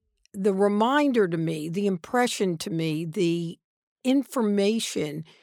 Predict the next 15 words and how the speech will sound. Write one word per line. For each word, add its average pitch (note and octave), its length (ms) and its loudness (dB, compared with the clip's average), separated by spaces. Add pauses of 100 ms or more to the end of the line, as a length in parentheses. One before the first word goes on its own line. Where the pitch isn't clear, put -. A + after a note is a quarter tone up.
(240)
that G3+ 160 2
you G3 120 -2
take G#3 300 0
away F3+ 600 2
is D#3+ 360 -4 (440)
by G3 420 2 (160)
becoming C4 760 0
a G3 120 2
good F#3 580 0 (200)
listener, F#3 680 -4 (2000)
you C4 560 2 (180)
actually F#3 1000 0 (260)
are F3+ 240 0
giving A#3+ 460 0
yourself F#3 680 0